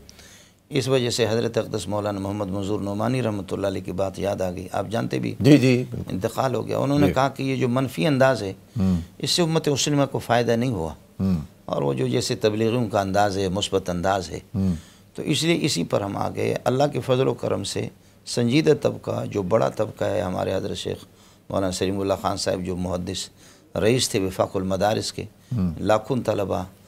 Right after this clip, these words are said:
Speaker 1: और फिर हज़रत अक़दस मौलाना तक़ी साहब, आपके उस्ताद मुफ्ती निज़ामुद्दीन रहमतुल्लाह अलैह,
Speaker 2: हम्म।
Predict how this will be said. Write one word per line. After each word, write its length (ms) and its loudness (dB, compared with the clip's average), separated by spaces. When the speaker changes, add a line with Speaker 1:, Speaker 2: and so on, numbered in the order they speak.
Speaker 1:
और 320 -2
फिर 140 2
हज़रत 320 0
अक़दस 280 -4
मौलाना 300 -2
तक़ी 240 -4
साहब, 400 0
आपके 320 -2
उस्ताद 320 0
मुफ्ती 280 -6
निज़ामुद्दीन 540 -2
रहमतुल्लाह 480 -4
अलैह, 180 -6
Speaker 2:
हम्म। 180 0